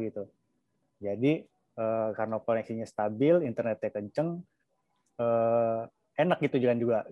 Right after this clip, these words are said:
Kita meng-, meng-, apa namanya, mendirect, eh, foto, apa namanya, modelnya, kita untuk mengkomunikasikan dan juga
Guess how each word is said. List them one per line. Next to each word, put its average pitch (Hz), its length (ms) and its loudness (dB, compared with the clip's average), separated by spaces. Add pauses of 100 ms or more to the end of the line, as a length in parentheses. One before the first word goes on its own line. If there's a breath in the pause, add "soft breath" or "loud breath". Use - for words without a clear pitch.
Kita 127 320 2
meng-, 120 720 -2
meng-, 120 320 -6
apa 147 240 -2
namanya, 135 240 2
mendirect, 123 640 4 (320)
eh, 113 280 0 (120)
foto, 113 280 -2 (760)
apa 117 160 -4
namanya, 135 320 0
modelnya, 127 880 2 (340 soft breath)
kita 139 220 0
untuk 127 340 -4
mengkomunikasikan 117 880 0
dan 113 240 2
juga 123 400 0